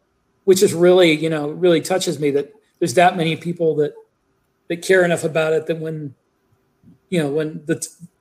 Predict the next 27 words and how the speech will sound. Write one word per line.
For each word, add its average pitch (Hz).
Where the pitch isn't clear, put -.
when 185
they 165
look 175
and 170
they 165
bring 175
up 160
the 165
Dragon 165
Awards 160
and 160
they 156
look 156
at 175
military 156
science 151
fiction, 156
they, 143
uh, 143
they -
put 180
my 143
name 175
down. 139
So -
I, 175
I, 175